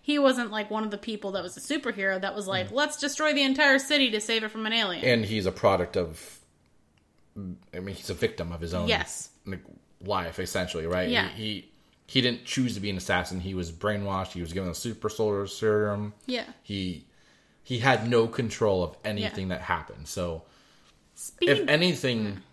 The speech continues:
Speaker 1: Mm.
Speaker 2: Zemo would relate to Bucky
Speaker 1: Yeah.
Speaker 2: on that level of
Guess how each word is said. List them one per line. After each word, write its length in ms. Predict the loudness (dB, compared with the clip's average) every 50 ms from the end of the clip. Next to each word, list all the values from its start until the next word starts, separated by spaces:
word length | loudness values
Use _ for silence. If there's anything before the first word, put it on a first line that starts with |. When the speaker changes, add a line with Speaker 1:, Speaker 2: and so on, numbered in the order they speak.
| _
Speaker 1:
Mm. 40 | -8
Speaker 2:
Zemo 340 | -2 0 0 2 2 2 0
would 240 | 0 -2 -2 -2 -2
relate 480 | -4 -4 -2 -2 -2 -2 -2 -4 -6 -10
to 80 | -10 -6
Bucky 520 | -4 -4 -4 -4 -6 -10 -10 -10 -10 -10 -8
Speaker 1:
Yeah. 200 | -6 -6 -6 -4 -2
Speaker 2:
on 420 | -2 0 0 0 -2 -4 -6 -8 -12 -16 _ _ _ _ _ _ _ -14
that 380 | -4 0 2 2 2 2 0
level 380 | 0 0 0 0 0 -2 -4 -4
of 360 | -4 -4 -4 -4 -6 -8 -10